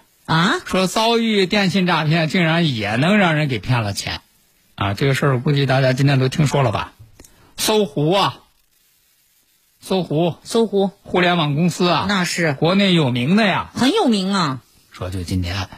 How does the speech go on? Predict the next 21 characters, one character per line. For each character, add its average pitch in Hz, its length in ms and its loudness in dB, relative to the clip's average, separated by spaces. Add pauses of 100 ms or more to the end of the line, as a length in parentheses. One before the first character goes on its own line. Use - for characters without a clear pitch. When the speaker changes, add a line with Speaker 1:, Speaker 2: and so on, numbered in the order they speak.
(340)
Speaker 2:
说 127 220 0
搜 151 360 0
狐 131 400 -2
全 156 460 2
体 113 240 -4
员 87 340 -4
工 95 300 -2
遭 123 320 0
遇 98 360 -2
工 143 440 2
资 123 340 -2
补 90 380 -8
助 110 360 0
诈 110 240 0
骗， 120 340 -2 (640)
冲 127 240 2
上 98 440 0 (120)
热 - 320 -2
搜 120 320 -2
了 123 80 -10 (320)
啊！ 80 340 -4